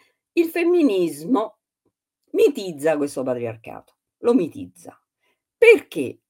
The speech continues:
E lo destorifica. Allora, da un punto di vista antropologico, il patriarcato è quel tipo di società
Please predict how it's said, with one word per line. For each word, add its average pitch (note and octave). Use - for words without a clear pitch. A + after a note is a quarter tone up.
E -
lo F4+
destorifica. E4
Allora, F#3+
da B4+
un B4+
punto F4+
di B3+
vista -
antropologico, C3
il A#4+
patriarcato F3
è C4
quel C#4+
tipo G4+
di F#3+
società D3